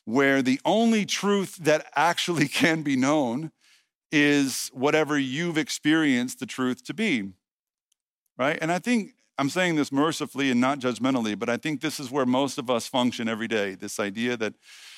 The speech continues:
the only truth you can really know is yours, and the only truth I can really know and access and hold on to is mine. And my truth is made up not only of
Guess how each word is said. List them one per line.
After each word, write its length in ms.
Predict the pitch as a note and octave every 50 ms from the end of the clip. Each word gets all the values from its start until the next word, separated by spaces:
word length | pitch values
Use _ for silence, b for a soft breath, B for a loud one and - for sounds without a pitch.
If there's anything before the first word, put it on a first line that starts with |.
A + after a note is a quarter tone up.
| B B B B B B -
the 100 | A2 A#2
only 200 | B2+ D3 D#3 C#3
truth 320 | - D3 C#3+ C#3+ - -
you 160 | B2+ C3 D3
can 200 | C3+ - D3 C3+
really 200 | C3 C3 B2+ B2
know 240 | A#2 A#2+ A#2+ A#2+ A#2
is 180 | A2+ G2 G2+ A2
yours, 400 | A#2 A#2 B2+ D3 E3 E3+ D#3+ C#3+
and 140 | B2 A2+
the 80 | A2 A2
only 240 | A2 A2+ A#2 A#2 A2
truth 260 | - - A#2 A2 - - -
I 160 | A2+ B2 D3+
can 260 | C#3+ - C3+ A#2+ A#2+
really 300 | A#2+ C3 C3+ B2 A#2+ A2
know 380 | G#2+ G#2+ A2 A#2+ C3 C#3 D3 C#3
and 240 | - A2+ G#2+ G#2 - -
access 800 | G#2+ A#2 B2+ - - - - D3 C#3 C#3+ D3 - - - - - -
and 180 | - G#2+ G#2
hold 260 | G#2 G#2+ G2+ G2+ G2 G#2+
on 220 | A2 A#2+ C3 B2+
to 360 | - - C3+ C#3 C3+ C3+ C3 B B B B B B B B -
is 340 | B2 B2 A#2+ A#2 G2+ - A2
mine. 560 | A2 A2 A#2 C3 C3 A2+ F#2+ E2+ E2 E2 D#2+ - -
And 340 | A2 G#2+ G2 G2 G2+ G2+ -
my 300 | A2 G#2+ A2 A#2+ C3 C3+
truth 380 | - - - A#2+ B2+ C3 -
is 120 | B2+ G#2+ A2
made 220 | G#2+ G#2 G#2+ G2
up 200 | G#2 G2 G#2 G2+ _
not 280 | - B2 B2+ B2+ C#3+ D3+
only 320 | D3 D3 C#3+ C#3 B2+ B2
of 180 | A#2 A2+ G2+